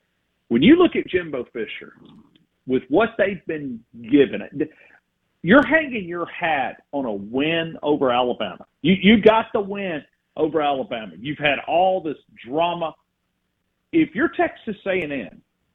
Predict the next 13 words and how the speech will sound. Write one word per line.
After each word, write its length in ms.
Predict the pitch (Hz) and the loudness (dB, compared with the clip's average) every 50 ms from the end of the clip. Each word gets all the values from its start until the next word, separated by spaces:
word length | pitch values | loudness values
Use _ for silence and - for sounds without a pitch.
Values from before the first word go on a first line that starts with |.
| _ - | _ -6
because 280 | 285 - - 175 151 147 | -2 2 4 4 4 2
if 100 | 143 - | 2 0
you 120 | 262 277 | 0 2
start 260 | - - 359 320 262 | 4 4 4 4 4
looking 260 | 233 262 254 - 233 | 0 -2 -2 -2 -4
at 140 | 185 - - | -6 -6 -6
wins, 400 | 147 175 170 147 120 98 98 95 - | -4 -4 -2 -2 -4 -6 -8 -6 -4
like 160 | 151 156 - - | -4 -4 -4 0
Ole 240 | - 233 254 277 269 | 2 4 4 4 2
Miss, 200 | 233 269 269 - - | -2 -4 -4 -4 -4
you 80 | - | -2
gotta 140 | 277 285 311 | -2 -2 -2
remember, 340 | 330 349 339 247 196 - | -4 -10 -8 -8 -10 -10